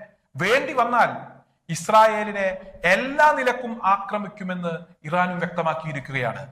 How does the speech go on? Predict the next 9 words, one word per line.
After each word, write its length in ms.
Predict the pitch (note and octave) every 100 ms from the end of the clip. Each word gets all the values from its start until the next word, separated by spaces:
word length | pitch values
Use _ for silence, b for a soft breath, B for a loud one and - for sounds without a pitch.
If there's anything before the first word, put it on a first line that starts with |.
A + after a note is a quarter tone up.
| b b b
ഈ 80 | B3
ഒരു 280 | B3+ A3+ G#3+
സാഹചര്യത്തിലൂടെയാണ് 1120 | - F#3+ G#3+ A#3 A3 G#3 G3+ F#3+ F3 E3+ E3
ഇപ്പോൾ 180 | E3 D#3 D3+
കാര്യങ്ങൾ 300 | D#3+ E3 E3
പോയിക്കൊണ്ടിരിക്കുന്നത്. 800 | D#3 C#3 C3 C3 B2+ A2 G#2+ - b b b
എന്തായാലും 280 | D3+ F#3 F#3+
ഇസ്രായേലികളെ 640 | F3+ G#3 A3 A3 G#3+ G#3+
സംബന്ധിച്ചിടത്തോളം 1040 | G#3 G#3 G3+ F#3 G3+ G3 G3+ F#3+ D#3+ -